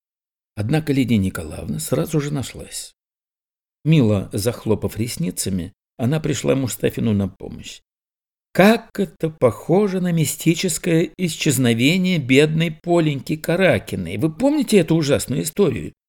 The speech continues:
друг мой?» «Ну как не помнить?» протянул Архип Гиацинтович, лёгким движением бровей поблагодарив за поддержку. Некоторые закивали,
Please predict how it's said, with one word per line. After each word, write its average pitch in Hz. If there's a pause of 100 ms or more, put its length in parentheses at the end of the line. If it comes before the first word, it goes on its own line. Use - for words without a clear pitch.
друг 180
мой?» 80 (680)
«Ну 98
как 107
не 90
помнить?» 127 (320)
протянул 104 (140)
Архип 98
Гиацинтович, 139 (140)
лёгким 110
движением 95
бровей 104
поблагодарив 107
за 107
поддержку. 80 (1000)
Некоторые 160
закивали, 175